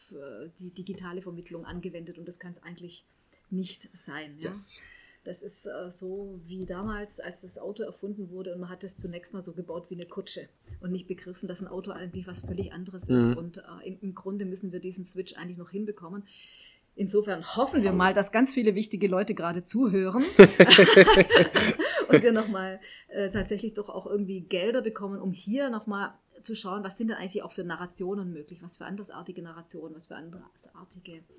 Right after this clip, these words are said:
Speaker 1: Wissensebenen oder
Speaker 2: Ja.
Speaker 1: Vermittlungsebenen
Speaker 2: Ja.
Speaker 1: möglich sind, ohne dass wir uns, äh, am Analogen, im Digitalen orientieren.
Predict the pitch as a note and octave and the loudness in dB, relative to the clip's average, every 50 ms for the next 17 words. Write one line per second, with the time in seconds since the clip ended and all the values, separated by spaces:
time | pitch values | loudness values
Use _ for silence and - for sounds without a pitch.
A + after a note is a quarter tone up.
0 | D3+ D3 D3+ G#3 G#3 - G#3+ G3 F#3+ F3+ - - - - - - - - - - | -16 -10 -8 -8 -8 -8 -10 -12 -12 -12 -12 -12 -10 -8 -8 -8 -10 -10 -12 -14
1 | - - G3+ G3 G#3 G#3+ G3 F#3 F#3 F3+ E3+ - F#3 - G3 A#3 C#4+ E4+ F4 G#3 | -12 -8 -4 -2 -2 -2 -2 -4 -6 -8 -8 -10 -4 4 6 6 6 6 4 2
2 | G3+ - - - F3+ F#3 F#3 F#3 F#3 F3+ F3+ F#3 G3 F#3 F3+ G3 F#3 F3+ - - | -6 -8 -6 -4 -4 -4 -4 -4 -8 -4 -2 0 0 0 0 -4 -8 -8 -8 -10
3 | F3+ E3+ F3 - _ _ _ _ - - - _ _ - G3 G#3 G#3+ G#3 F#3+ F3+ | -10 -10 -10 -14 _ _ _ _ -20 -20 -20 _ _ 0 2 2 4 2 0 -2
4 | F#3 - - F3 F3 F3 E3 E3 D#3+ - - - F3 F3+ F#3 F3+ - - - - | -4 -8 -8 -8 -8 -6 -6 -6 -8 -10 -12 -16 -14 -12 -12 -10 -12 -12 -14 -16
5 | - F3 E3 D3+ D3+ - - - F3+ F3 - - E3 F3 E3+ E3 E3+ E3 D#3+ D#3+ | -16 -16 -14 -14 -16 -14 -12 -8 -8 -8 -8 -8 -10 -10 -10 -10 -10 -10 -12 -10
6 | - F3 - - E3+ E3 - F3 E3 - F3 - - F3 D3+ - F3 F3 F3+ F3 | -10 -12 -10 -10 -10 -10 -10 -12 -14 -14 -16 -16 -16 -18 -16 -16 -16 -16 -14 -16
7 | E3+ E3 _ _ - - - _ _ _ - F#3+ F3+ E3 E3 E3 E3+ - - - | -16 -18 _ _ -20 -20 -20 _ _ _ -8 -8 -6 -6 -8 -10 -12 -12 -14 -14
8 | F3+ D#3+ D3+ D#3 D#3+ E3+ | -14 -14 -14 -14 -16 -18